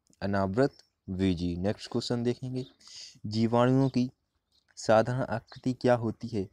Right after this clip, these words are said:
सर्पिल होती है, गोल होती है, क्षण रूपी होती है या कौमा रूपी होती है? तो इसका आंसर हो जाएगा ऑप्शन नंबर सी, क्षण रूपी होती है। क्वेश्चन नंबर फिफ्टी फ़ाइव देखेंगे,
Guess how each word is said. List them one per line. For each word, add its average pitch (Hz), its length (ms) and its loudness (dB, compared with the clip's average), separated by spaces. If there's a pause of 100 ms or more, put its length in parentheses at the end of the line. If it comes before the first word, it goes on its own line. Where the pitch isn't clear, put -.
सर्पिल 117 460 0
होती 117 340 -4
है, 120 200 -4
गोल 113 260 -4
होती 113 400 -6
है, 123 140 -4 (400)
क्षण 117 200 2
रूपी 117 340 2
होती 117 340 -2
है 123 120 0
या 123 140 0 (120)
कौमा 123 300 -2
रूपी 135 260 -4
होती 104 400 -2
है? 95 60 0
तो 101 120 -6
इसका 104 260 -6
आंसर 117 280 -6
हो 117 140 -4
जाएगा 113 220 -4
ऑप्शन 113 280 -4
नंबर 113 260 -4
सी, 135 280 -6 (1900)
क्षण 120 180 2
रूपी 120 480 0 (520)
होती 131 320 0
है। 92 220 -8 (1500)
क्वेश्चन 123 280 -4
नंबर 120 240 -4
फिफ्टी 117 280 -4
फ़ाइव 113 220 -2
देखेंगे, 131 500 -2